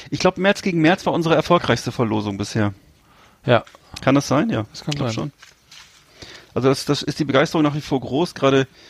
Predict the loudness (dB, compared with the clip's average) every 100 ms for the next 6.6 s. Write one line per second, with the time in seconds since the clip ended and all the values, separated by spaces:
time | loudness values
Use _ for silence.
0 | -20 -6 -4 -2 0 2 4 4 4 2
1 | 0 -6 -2 -2 -4 -4 -6 -6 -14 -18
2 | _ -2 0 2 0 _ -2 0 0 -6
3 | 0 2 4 2 2 -4 -2 -4 -4 -8
4 | -2 0 2 2 0 0 0 0 -6 -20
5 | -20 -20 _ _ _ -10 -2 -2 -2 0
6 | 2 2 2 0 0 -2